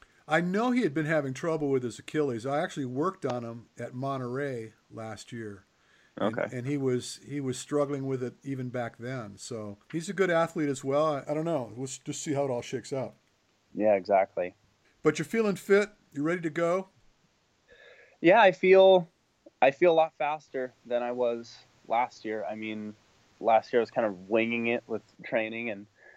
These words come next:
Speaker 2: my running wasn't quite there. I got strong enough for the obstacles that I couldn't complete in the past. But, um,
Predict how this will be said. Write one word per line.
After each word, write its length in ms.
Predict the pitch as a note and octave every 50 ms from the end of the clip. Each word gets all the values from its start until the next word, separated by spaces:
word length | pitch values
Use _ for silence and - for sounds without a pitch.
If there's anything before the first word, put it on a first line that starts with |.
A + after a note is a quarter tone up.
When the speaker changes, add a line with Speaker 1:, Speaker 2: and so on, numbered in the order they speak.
| _ _ _ _ _ _ -
Speaker 2:
my 120 | A#2+ A#2
running 360 | A2 G#2+ A2+ A2+ A2+ A2+ A2 G#2+
wasn't 320 | G#2+ A2 G#2+ A2 G2 -
quite 280 | _ - A2+ A2 A2 A2 _
there. 180 | G#2+ G#2+ A2 A2+
I 60 | A2+
got 240 | G#2+ B2 A2 - -
strong 340 | - - C#3 B2 A#2+ B2 B2
enough 200 | B2 B2 B2+ _
for 60 | - A2+
the 140 | A2+ G#2+
obstacles 640 | G#2 A2 A#2 - _ - A#2+ - - A#2 A#2 A#2 A#2 A#2
that 120 | G#2+ G#2
I 80 | G2+ -
couldn't 300 | _ B2 A2 A2 - _
complete 400 | - G#2 G2 - A#2 A2 G#2+ -
in 60 | G#2
the 80 | G#2 G#2
past. 600 | - A2 G#2 G#2 A2 A#2+ C#3+ - - - _ - - _ _ _ _ _ -
But, 180 | A2 G#2 G2 G2+
um, 400 | G2 F#2+ F#2+ F#2+ F#2+ F#2+ F#2+